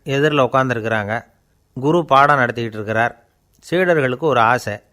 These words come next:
அதாவது ஒரு முக்கியமான மந்திரத்தை நம்ம குருநாதர்கிட்ட இருந்து கத்துக்கணும் அப்படிங்கிறது அவங்க ஆசை. அது என்ன மந்திரம்னா,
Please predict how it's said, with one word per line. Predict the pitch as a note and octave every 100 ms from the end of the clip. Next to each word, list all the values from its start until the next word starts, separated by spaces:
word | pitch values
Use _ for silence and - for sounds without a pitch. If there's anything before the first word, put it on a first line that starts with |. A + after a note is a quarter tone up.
| _ _ _
அதாவது | C3 C3 C#3 E3+
ஒரு | D3+
முக்கியமான | B2 B2 - D3 C#3+ D#3 E3+
மந்திரத்தை | C3 C3+ D3 C3+ A2 D3+ - _ _ _ _
நம்ம | - C3 C3 A#2
குருநாதர்கிட்ட | B2 D#3 E3 D#3 C3+ B2 A#2
இருந்து | A#2 A#2 D3
கத்துக்கணும் | A#2 - A#2 A2 G#2+ -
அப்படிங்கிறது | C3+ B2 A2+ A2+ G#2 D#3 - -
அவங்க | B2+ A#2
ஆசை. | G#2+ A#2 - G2 _ _ _
அது | _ C#3 C#3
என்ன | C#3 F#3
மந்திரம்னா, | E3+ C#3 C#3 C#3 C3 C3+ A#2+ G2+ B2